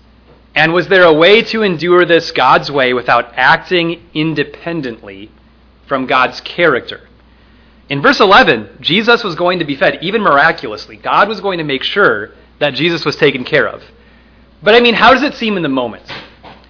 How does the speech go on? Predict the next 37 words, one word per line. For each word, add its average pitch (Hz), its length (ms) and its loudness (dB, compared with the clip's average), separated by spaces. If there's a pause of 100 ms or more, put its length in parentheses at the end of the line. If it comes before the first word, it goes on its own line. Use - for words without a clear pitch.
(500)
I 135 60 -12
think 294 140 -2
there's 330 140 0
a 302 60 6
lot 247 220 4
to 190 80 -8
learn 208 200 2
in 190 80 -4
the 170 60 -2
fact 165 320 0
that 151 260 0
Satan 247 720 0
tempts 170 440 -4
Jesus 123 840 -8 (960)
based 214 400 0
on 180 320 4 (100)
a 143 180 -2
very 185 760 2
intense, 143 920 -4 (480)
very 165 600 0
urgent 147 640 -4 (120)
physical 135 340 -6
craving. 113 500 -8 (960)
I 139 100 -14
think 240 180 -6
there's 254 160 0
a 247 80 2
lot 147 360 4
of 160 140 -2
things 110 720 -6
that 123 140 -6
we 143 80 -4
can 147 160 -4
relate 120 360 -4
to 120 120 -10
with 107 160 -10
that. 98 360 -14